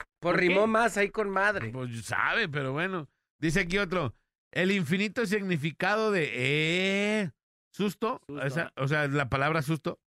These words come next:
Speaker 2: Ajá.
Speaker 3: que es mu-, para muchas cosas.
Speaker 2: ¿Sí?
Speaker 3: Sí, y dice, "Cuando te da el suponcio", seguramente un, un
Speaker 2: <laughs>
Speaker 3: extranjero no lo va,
Speaker 2: El
Speaker 3: no lo va a
Speaker 2: suponcio.
Speaker 3: conocer, ¿no? "Oye, llévenselo al hospital, ¿por qué le dio un soponcio?". <laughs> "Ah,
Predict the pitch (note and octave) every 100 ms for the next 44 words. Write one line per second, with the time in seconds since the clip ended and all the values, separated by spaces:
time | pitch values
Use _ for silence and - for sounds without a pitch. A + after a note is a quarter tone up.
0 | - A2+ A#2+ A#2 D3 D#3+ E3+ F3+ D3+ E3
1 | D#3+ D#3 D#3+ E3 - F3 D#3+ B2+ - _
2 | _ _ - - _ _ _ D#3 D4+ -
3 | _ _ _ _ _ _ _ _ _ _
4 | _ _ - D3 D3+ E3 E3+ D3+ G3 -
5 | - _ _ _ _ _ _ _ - F3
6 | F3+ D3+ D#3+ E3+ E3 F#3+ E3 A3+ D#3 F3+
7 | E3+ - _ - C3+ C#3+ D3+ D#3 C#3+ D#3+
8 | D3+ C#3+ - C3 C3+ C#3+ C#3+ C3 A#2 G#2+
9 | G#2 A2+ C#3 B2+ C#3+ D#3+ F3 F#3 F#3 F3
10 | C#3 C3+ G3+ E3+ - F#3+ G3+ G3 F#3+ F#3+
11 | F3+ D3 E3+ D#3 C#3+ E3+ F#3 F#3 F3+ G#3+
12 | D4 C#4 C4 D4 C4+ A#3+ A3+ G3+ A#3 B3
13 | A3 D4 A3 A#3 A#3 C4+ D4+ G#3 A#3 C#4
14 | D#4 A#3 A3+ - - B3+ F#4 F4